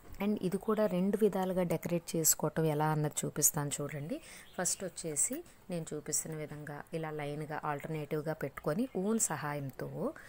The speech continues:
డైరెక్ట్గా మనం తోరణం కింద కట్టేసుకోవచ్చు. మామిడి తోరణం కూడా మనం కట్టుకుంటూ ఉంటాం కదా, just లీఫ్ని వెనక్కి తిప్పి తర్వాత మనం, ఆ, ఒక దారంలోకి కానీ ఊనుకు కానీ ఎలా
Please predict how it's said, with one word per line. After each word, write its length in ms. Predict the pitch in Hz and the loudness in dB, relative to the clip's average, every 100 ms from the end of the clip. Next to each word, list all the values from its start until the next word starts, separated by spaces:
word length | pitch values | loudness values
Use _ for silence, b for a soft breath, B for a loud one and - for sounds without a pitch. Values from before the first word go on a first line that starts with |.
| B B 156 | B B -2
డైరెక్ట్గా 540 | 156 156 - - 147 262 220 | -2 -2 -4 -4 -2 -2 -2
మనం 180 | 160 269 - | -2 -4 -4
తోరణం 340 | 147 139 151 156 | -4 -2 -2 -2
కింద 160 | 196 139 - | -4 -4 -4
కట్టేసుకోవచ్చు. 680 | 135 - 135 - 147 - - - 147 | -4 -4 -4 -2 -4 -4 -6 -6 -4
మామిడి 320 | 139 151 165 160 | -2 -2 -2 0
తోరణం 280 | 156 160 156 | 0 -2 -2
కూడా 120 | 160 165 | -2 -2
మనం 120 | 151 151 | -2 -4
కట్టుకుంటూ 420 | 143 - 147 156 147 | -6 -6 -6 -4 -4
ఉంటాం 220 | 139 147 143 | -4 -6 -4
కదా, 160 | 143 330 - B B 147 | -8 -10 -14 B B -4
just 200 | 160 - 160 | -2 0 -2
లీఫ్ని 280 | 151 160 147 | -2 -4 -2
వెనక్కి 340 | 139 139 - 151 | -2 -4 -6 -6
తిప్పి 280 | 147 - 143 - | -8 -4 -6 -4
తర్వాత 360 | 147 147 147 - 370 359 B B B B - | -4 -4 -6 -8 -12 -12 B B B B -2
మనం, 200 | 220 175 170 160 | 0 0 0 -2
ఆ, 100 | 151 143 139 - - | -2 -4 -4 -6 -8
ఒక 100 | - 151 | -6 0
దారంలోకి 520 | 151 143 147 147 139 151 | 0 0 -2 -2 -2 -4
కానీ 220 | 139 143 143 | -4 -4 -4
ఊనుకు 220 | 143 143 135 | -4 -6 -6
కానీ 240 | 143 139 143 151 | -4 -2 -2 -2
ఎలా 140 | 143 | -2